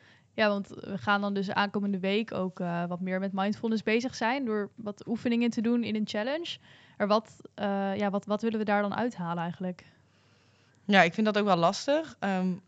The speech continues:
Speaker 2: voor mij, omdat ik dus al een beetje heb geprobeerd, denk ik, ja, ga ik dat dan weer doen en dan weer vervallen in,
Speaker 1: Mhm.
Speaker 2: oké, laat maar. Of ga ik nu echt denken van, oh wow, ik, ik heb hier echt zoveel aan, dit moet ik uitbreiden, hier moet ik meer mee doen.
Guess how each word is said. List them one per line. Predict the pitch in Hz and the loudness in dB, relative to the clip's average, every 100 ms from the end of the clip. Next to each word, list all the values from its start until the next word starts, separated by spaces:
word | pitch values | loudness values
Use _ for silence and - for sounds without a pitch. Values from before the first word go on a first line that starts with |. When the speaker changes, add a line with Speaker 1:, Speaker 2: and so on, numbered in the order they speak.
| _ _ _ - | _ _ _ -8
Speaker 2:
voor | - | 2
mij, | 180 180 | 6 6
omdat | 208 196 | 6 2
ik | |
dus | 180 | 2
al | 180 | 2
een | 180 | 4
beetje | 165 185 | 4 2
heb | - | -2
geprobeerd, | - 175 170 170 | -2 2 2 2
denk | 170 | -2
ik, | 160 | 0
ja, | 160 131 147 _ _ _ | 0 0 -2 _ _ _
ga | - 175 | 2 2
ik | |
dat | 170 | 4
dan | 165 | 2
weer | 165 | 0
doen | 165 175 | 0 0
en | 160 | 0
dan | 160 | 0
weer | 160 | -2
vervallen | 160 156 156 147 | -2 0 0 0
in, | 151 156 156 | -2 -2 0
Speaker 1:
Mhm. | 226 214 | 2 2
Speaker 2:
oké, | 214 156 | 0 0
laat | 143 147 | 0 0
maar. | 180 190 240 254 - _ | 4 4 4 0 -14 _
Of | 180 | 0
ga | 208 | 4
ik | 185 | 4
nu | 202 | 4
echt | 190 160 | 2 2
denken | 185 180 175 | 2 0 2
van, | 175 175 175 - _ _ _ _ _ - | 2 2 -4 -10 _ _ _ _ _ 2
oh | 208 196 | 4 6
wow, | 196 180 | 6 4
ik, | 170 170 | 2 -2
ik | - 196 | -8 -6
heb | 180 | -4
hier | - | -4
echt | - | 0
zoveel | 185 175 | 0 0
aan, | 131 170 | 0 -2
dit | 165 | -2
moet | 180 170 | -2 -4
ik | - | -4
uitbreiden, | - 175 175 165 170 170 | 0 2 2 2 2 2
hier | 170 | 2
moet | 170 | 0
ik | 165 | 0
meer | 165 185 | 2 4
mee | 190 151 | 4 2
doen. | 147 175 247 | 0 -2 -2